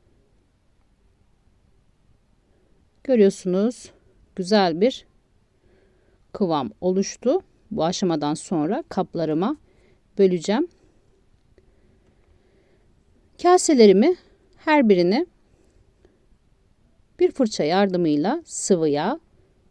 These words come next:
her bir tarafına sürüyorum.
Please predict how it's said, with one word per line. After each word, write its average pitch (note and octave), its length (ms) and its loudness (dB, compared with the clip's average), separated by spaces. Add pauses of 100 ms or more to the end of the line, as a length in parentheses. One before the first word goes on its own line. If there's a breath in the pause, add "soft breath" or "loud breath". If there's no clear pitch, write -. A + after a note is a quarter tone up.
(1500)
her G3 320 -4
bir E3+ 60 -6
tarafına E3 500 -6
sürüyorum. A3 520 0